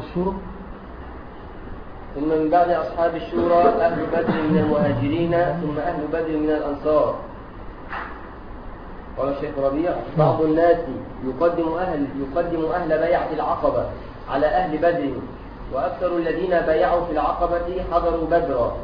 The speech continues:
Speaker 2: أهل بدر من الأنصار من أصحاب رسول الله صلى الله عليه وسلم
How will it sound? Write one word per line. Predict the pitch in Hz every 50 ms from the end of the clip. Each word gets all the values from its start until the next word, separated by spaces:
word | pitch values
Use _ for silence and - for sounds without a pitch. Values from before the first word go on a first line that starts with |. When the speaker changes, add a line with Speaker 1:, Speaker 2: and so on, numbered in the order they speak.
| - - - - - - - - 151
Speaker 2:
أهل | 156 156 151 160 160
بدر | 160 185 190 185 175
من | 175 170 170 170
الأنصار | 165 156 - 160 156 - - 170 180 185 185 175
من | 156 151 147 147
أصحاب | 147 - - 165 170 175
رسول | 160 156 156 156 156 156 165 165 160
الله | 156 151 160 165 165 160 151 -
صلى | 151 147 143 143 147
الله | 143 147 156 160 151 139 143
عليه | 139 143 151 156 147
وسلم | 147 143 - 165 170 175 180 185 185 190